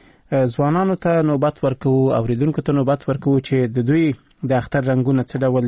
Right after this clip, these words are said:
دي، اختر ته څنګه چمتووالی نیولی. آه، ورځو، آه، له ننګرهاره، آه، زموږ اوریدونکی وصال صاحب سټوډیو سره وصل شوی دی. آه، ستړي مه شئ، آه، وصال صاحب، که اشتباه ونه کړم، ننګرهار و که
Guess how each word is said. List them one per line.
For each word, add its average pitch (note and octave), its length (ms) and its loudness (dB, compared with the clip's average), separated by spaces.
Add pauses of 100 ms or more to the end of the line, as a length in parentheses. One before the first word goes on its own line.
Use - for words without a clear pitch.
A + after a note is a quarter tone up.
(100)
دي، B2+ 180 2
اختر A#2 260 -2
ته A#2+ 140 -4
څنګه A#2+ 260 0
چمتووالی C#3+ 540 0
نیولی. D3+ 340 2 (720)
آه، C3+ 240 2 (360)
ورځو، D3+ 420 0 (240)
آه، C3+ 560 0
له B2 180 2
ننګرهاره، C3+ 560 2 (360)
آه، A#2 160 0
زموږ C3 200 0 (400)
اوریدونکی C#3+ 600 0
وصال C#3+ 340 -2
صاحب C#3 180 -4
سټوډیو C3+ 300 -2
سره B2+ 220 -2
وصل A#2+ 240 -2
شوی C3+ 280 0
دی. C3+ 120 0 (640)
آه، D3 60 2
ستړي G3 280 0
مه A3+ 100 0
شئ، G3 200 0 (280)
آه، C3 140 2
وصال B2+ 300 0
صاحب، B2+ 280 -2
که C3+ 80 -2
اشتباه C#3+ 340 0
ونه D3+ 140 0
کړم، D#3 200 -2
ننګرهار C3 520 2
و F#3+ 60 2
که F#3+ 420 0